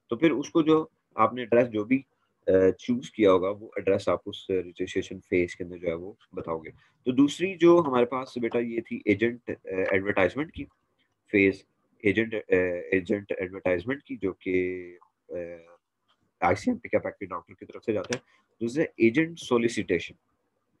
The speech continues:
So ये जो एजेंट सॉलि-, एजेंट सॉलिसि-, solicitation है ये क्या? देखिए जब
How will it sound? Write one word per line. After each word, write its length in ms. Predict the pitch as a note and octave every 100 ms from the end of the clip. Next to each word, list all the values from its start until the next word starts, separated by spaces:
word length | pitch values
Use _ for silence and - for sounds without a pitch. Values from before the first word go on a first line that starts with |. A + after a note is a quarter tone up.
| _ _ _ -
So 160 | D3+
ये 160 | D#3+ F#3
जो 240 | F3+ G3 -
एजेंट 340 | C3+ C#3 F3
सॉलि-, 520 | - C#3 C3+ C#3+ _ - _ _
एजेंट 640 | A2+ A#2+ D#3+ E3+ - D3 D3
सॉलिसि-, 640 | - A#2 A#2+ C3+ C#3 -
solicitation 760 | - A2+ B2+ - A#2+ G#2 - C3
है 100 | B2+
ये 100 | A2+
क्या? 180 | - - _ - - - _ -
देखिए 180 | D3 E3+
जब 200 | F3+